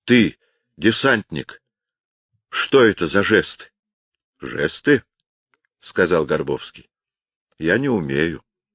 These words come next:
А ты иди. Ты за всех отвечаешь до конца. Он повернулся к старшеклассникам. — Марш на борт! —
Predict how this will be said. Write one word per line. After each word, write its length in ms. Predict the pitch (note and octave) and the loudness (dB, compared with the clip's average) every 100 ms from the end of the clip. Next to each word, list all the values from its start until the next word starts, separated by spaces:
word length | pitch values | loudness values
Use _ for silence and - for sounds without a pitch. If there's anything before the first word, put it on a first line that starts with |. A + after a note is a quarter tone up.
| _ _ _ | _ _ _
А 120 | - G#2 | -6 0
ты 220 | C#3+ C3 | 2 2
иди. 260 | - - _ _ _ _ _ _ _ _ _ _ _ - | -2 -10 _ _ _ _ _ _ _ _ _ _ _ 0
Ты 300 | C3+ G#2+ - _ _ _ _ - | 2 2 0 _ _ _ _ -16
за 240 | C2+ D2+ | -4 -4
всех 360 | - - D3 C#3 | -2 2 4 4
отвечаешь 680 | G#2+ F2 - G#2+ A#2 A2+ - | 0 -2 -2 2 4 2 0
до 140 | F2+ | -2
конца. 560 | - G2 - C#2+ B1+ A#1+ _ _ _ _ _ _ _ _ _ _ _ | -2 -4 -4 -8 -8 -10 _ _ _ _ _ _ _ _ _ _ _
Он 160 | D2 D#2 | -10 -4
повернулся 680 | F2 F2+ F#2 G#2 - F#2+ F2+ | 2 2 4 0 0 0 0
к 60 | |
старшеклассникам. — 1000 | - F2+ E2+ F#2 F#2+ E2 - D2 D2+ B1+ - _ _ _ _ _ | 0 -4 -4 -4 -2 -2 -2 -10 -10 -12 -12 _ _ _ _ _
Марш 300 | F2 G2 - | -4 -4 -4
на 100 | F2 | -2
борт! — 380 | F2+ F#2 - | 4 4 2